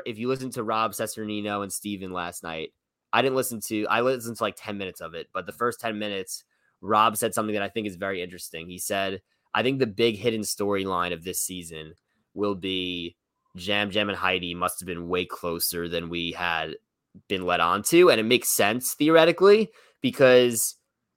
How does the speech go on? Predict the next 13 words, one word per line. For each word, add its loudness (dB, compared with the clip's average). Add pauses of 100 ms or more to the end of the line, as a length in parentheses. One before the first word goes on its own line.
(280)
why 8
is 4
Heidi 6
always 2
so 4
locked 2
in -4
with -4
them? 0 (800)
I 0
don't 0
know. 2 (380)
Um, 4